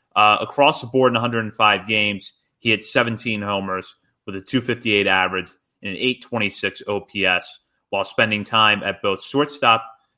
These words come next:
third base, and D H, which is where he lands on our all-star team. Um, obviously, for a guy that's not even twenty-one years old yet,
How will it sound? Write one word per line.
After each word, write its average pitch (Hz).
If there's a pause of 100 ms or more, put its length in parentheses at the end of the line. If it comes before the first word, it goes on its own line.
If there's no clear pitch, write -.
(120)
third 160
base, 120
and 127
D 113
H, 101
which 104
is 101
where 107
he 104
lands 107 (260)
on 110
our 104
all-star 101
team. 87 (600)
Um, 113 (880)
obviously, 147
for 127
a 113
guy 117
that's 110
not 127
even 110
twenty-one 107
years 92
old 90
yet, 82